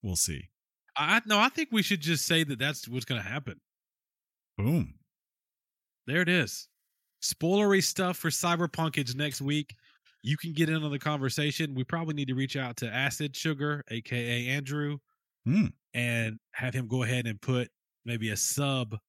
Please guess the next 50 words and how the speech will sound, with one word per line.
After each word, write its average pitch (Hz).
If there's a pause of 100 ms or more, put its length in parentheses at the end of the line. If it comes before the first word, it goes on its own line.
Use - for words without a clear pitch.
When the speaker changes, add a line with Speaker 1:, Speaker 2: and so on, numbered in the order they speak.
(360)
Speaker 1:
I 139
could 127
do 95
Speaker 2:
uh, 104
Speaker 1:
that. 92
Speaker 2:
title 117
to -
the, - (160)
yeah, 120 (140)
if 107
you 165
could 147
do 117
it, 117 (220)
spoilerage. 127
L-, 151
so 147
on 165
the 175
Discord, 165
look 170
for 185
the 160
spoiler 175
section 135
of 113
Cyberpunk, 147 (720)
and 123
maybe 139
some 139
of 135
your 135
thoughts 131
and 123
prayers 123
will 117
get 120
onto 110
the 98
show. 92 (540)
Hmm. 107 (720)
Hmm. 170 (200)
Speaker 1:
I'll 120
create 110
Speaker 2:
That 87
sound -
Speaker 1:
tomorrow 85
Speaker 2:
like 78
Speaker 1:
so -
Speaker 2:
Yoda. 120